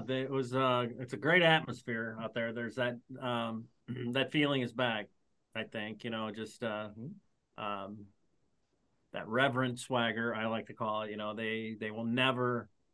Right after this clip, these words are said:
Speaker 1: um, disrespect anybody, anything like that. But man, their execution level is so high right now, and they, that front line is moving people out. And they're all, whenever I go to, did my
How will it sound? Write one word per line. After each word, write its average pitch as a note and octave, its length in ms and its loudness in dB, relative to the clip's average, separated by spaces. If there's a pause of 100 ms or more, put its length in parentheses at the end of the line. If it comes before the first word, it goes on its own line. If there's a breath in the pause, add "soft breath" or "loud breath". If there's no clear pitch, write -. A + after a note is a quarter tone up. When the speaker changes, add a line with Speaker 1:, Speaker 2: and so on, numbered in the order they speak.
(340)
Speaker 1:
um, G#2 400 -4
disrespect A#2 600 -4
anybody, A2 440 -2
anything G#2+ 300 -8
like G#2+ 180 -8
that. A2 200 -6
But A2 80 -8
man, B2 180 -2
their C#3 180 4
execution A#2+ 640 -4
level G2+ 320 -4
is G2 160 -8
so B2 240 2
high G2+ 280 0
right G2+ 240 -8
now, G2 300 -8
and G2 80 -14
they, G2+ 240 -10 (500)
that A2+ 180 -4
front D3+ 240 2
line B2+ 400 4
is G2+ 160 -6
moving A#2 280 -2
people A2+ 300 -6
out. G#2+ 180 -2
And A2 80 -8
they're G#2+ 160 -2
all, A#2+ 180 4
whenever D#3 340 6
I D3+ 120 8
go C#3 180 2
to, B2 160 2 (520)
did B2+ 140 2
my A#2 220 0